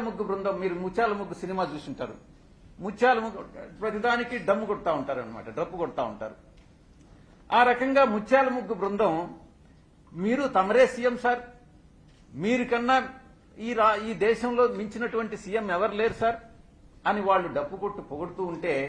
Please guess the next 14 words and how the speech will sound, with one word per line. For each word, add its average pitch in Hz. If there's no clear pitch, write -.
తను 175
ఆనందపడిపోతా 135
ఉంటాడు. 101
ఇది 160
ఆయన 165
చేస్తున్నటువంటి 131
వృత్తి. 139
ఈరోజు 117
నాకు 247
మళ్ళీ 240
ఇంకొక 240
అనుమానం 226
కూడా 214
వచ్చింది. 165